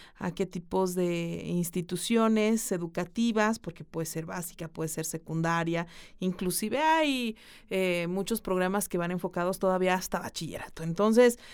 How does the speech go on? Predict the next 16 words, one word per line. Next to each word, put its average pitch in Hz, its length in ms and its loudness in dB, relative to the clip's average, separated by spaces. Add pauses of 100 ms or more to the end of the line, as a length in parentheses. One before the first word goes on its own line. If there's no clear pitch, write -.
(240)
para 240 180 8
que 254 120 6
nos 240 180 6
hable 311 180 8
al 330 100 8
respecto, 247 440 6
tenemos 220 360 4
aquí 214 180 2
en 214 60 6
el 214 100 6
estudio 208 460 6
a 202 140 6
Laura 208 360 10
Elisa 233 420 6
Silva 214 320 4
Ramírez. 190 520 4